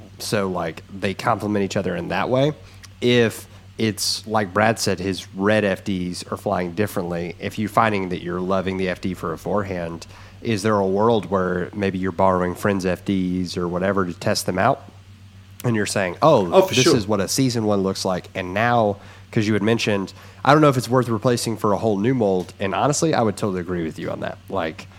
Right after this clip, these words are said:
Speaker 1: living between the Raptor and your T-Bird, that's a, I feel like that's a niche shot that you're not throwing too often. And if you have to have a disc in there just for that, you're not gonna have a ton of confidence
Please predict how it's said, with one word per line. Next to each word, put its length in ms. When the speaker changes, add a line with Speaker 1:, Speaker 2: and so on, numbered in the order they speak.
Speaker 1:
living 420
between 460
the 60
Raptor 760
and 320
your 120
T-Bird, 540
that's 260
a, 320
I 80
feel 160
like 120
that's 200
a 40
niche 360
shot 520
that 80
you're 200
not 280
throwing 260
too 200
often. 540
And 140
if 160
you 100
have 280
to 80
have 140
a 60
disc 280
in 80
there 160
just 200
for 140
that, 240
you're 100
not 160
gonna 140
have 140
a 40
ton 160
of 80
confidence 720